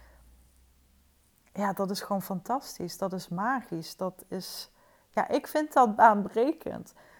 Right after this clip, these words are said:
Maar ik weet ook, een, een test is maar een test. Een tool is maar een tool. Een, een methode is maar een methode. Het gaat erom, hoe ga je het voor je laten werken? Hoe wordt je leven daar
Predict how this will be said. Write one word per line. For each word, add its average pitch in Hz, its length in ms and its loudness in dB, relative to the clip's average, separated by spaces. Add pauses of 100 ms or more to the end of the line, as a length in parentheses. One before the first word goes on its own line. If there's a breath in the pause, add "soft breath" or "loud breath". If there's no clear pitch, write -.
(680 loud breath)
Maar 233 220 4
ik 247 120 -2
weet 240 280 2
ook, 269 380 2
een, 208 260 -2
een 202 180 -6
test 262 440 4
is - 180 -6
maar 214 180 -2
een 190 140 -6
test. 202 400 -2
Een 190 200 -6
tool 254 340 0
is - 180 -6
maar 202 160 -4
een 185 160 -4
tool. 208 500 -2
Een, 190 240 -4
een 202 120 -2
methode 240 560 2
is - 160 -4
maar 202 180 -4
een 185 120 -4
methode. 214 440 -2
Het - 140 -8
gaat 247 400 0
erom, 196 400 -4 (800)
hoe 233 280 0
ga 220 180 6
je 214 120 2
het 196 200 0
voor 185 220 -4
je 185 140 -2
laten 170 340 -2
werken? 220 440 -2 (360 loud breath)
Hoe 302 260 0
wordt 285 280 0
je 226 80 -6
leven 196 460 0
daar 175 460 0